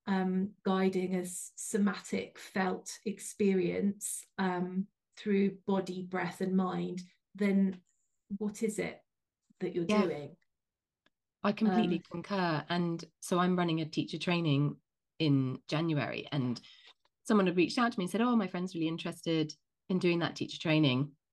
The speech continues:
Speaker 2: And then I bumped into them and they, they said, "Oh, no, he doesn't want to do it anymore because it's taking six months and he wants you to do it in another, in a month because he just needs another income stream." And I was like,
Speaker 1: Right.
Speaker 2: "That's really not the person I would want on my training, someone who just needs another income stream,"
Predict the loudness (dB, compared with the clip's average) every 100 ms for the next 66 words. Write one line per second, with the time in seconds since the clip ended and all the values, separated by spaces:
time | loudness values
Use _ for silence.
0 | _ _ 2 4 2 2 0 0 -4 -2
1 | 0 2 2 2 0 -4 -6 -2 2 2
2 | 0 0 0 0 -2 -2 -2 -2 -2 -2
3 | -2 0 0 -2 -4 -6 -4 -8 -2 -2
4 | 0 -2 -4 -2 2 2 0 -4 0 2
5 | 2 2 2 0 -4 -6 0 0 2 2
6 | 4 2 0 2 2 4 2 0 -6 _
7 | _ _ _ -2 0 2 2 2 0 0
8 | -2 -2 -4 0 -2 0 -2 -2 -4 -12
9 | _ _ _ _ _ _ _ _ -6 -2
10 | 0 2 0 -2 -2 -2 -2 2 4 6
11 | 4 2 0 -2 0 0 0 0 0 0
12 | 0 0 0 -2 0 0 -2 -2 -2 -2
13 | -4 -2 0 0 0 -2 -4 -2 -4 -4
14 | -6 -4 0 0